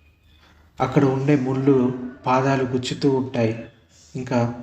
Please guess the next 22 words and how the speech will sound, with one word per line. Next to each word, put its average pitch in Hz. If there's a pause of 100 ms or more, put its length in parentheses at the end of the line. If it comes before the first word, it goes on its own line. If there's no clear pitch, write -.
(440)
అక్కడ 131
ఉండే 135
ఆకులు 147 (340)
అతని 135
గాయాలకు, 135 (680)
ఆ 120
పుండ్లను 139 (120)
చీలుస్తూ 143
ఉంటాయి. 120 (1120)
So 147
అతడు 147
ఇంకా 143
దుఃఖాన్ని, 123
అసంతోషాన్ని 127
పొందుతాడు. 120 (1000)
అలాగే 143
ఒక 147
భిక్షువు 143 (1600)
ఇతరులను 180
కలిసినప్పుడు 135
అడవిలో 131
కానీ, 117